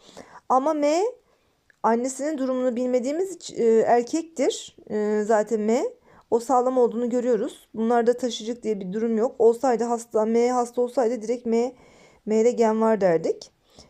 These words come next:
Yani M burada şı-, <laughs> komik bir, e, şık olmuş. Herkesin bildiği bir şık olmuş.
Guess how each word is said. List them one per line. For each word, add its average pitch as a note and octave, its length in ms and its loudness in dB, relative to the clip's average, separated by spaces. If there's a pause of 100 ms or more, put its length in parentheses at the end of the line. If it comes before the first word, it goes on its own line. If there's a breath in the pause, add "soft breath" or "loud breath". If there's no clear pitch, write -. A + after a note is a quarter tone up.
(140 soft breath)
Yani G3 200 0
M A3+ 280 2
burada G3+ 180 -4
şı-, G#3+ 440 -4
<laughs> - 20 -8
komik G3+ 300 -4
bir, F3 120 -4 (440)
e, F3+ 40 -2
şık F#3 260 -6
olmuş. F#3 280 -2
Herkesin F#3+ 380 -2
bildiği F3+ 300 -4
bir E3 40 -10
şık - 220 -14
olmuş. B3+ 420 -4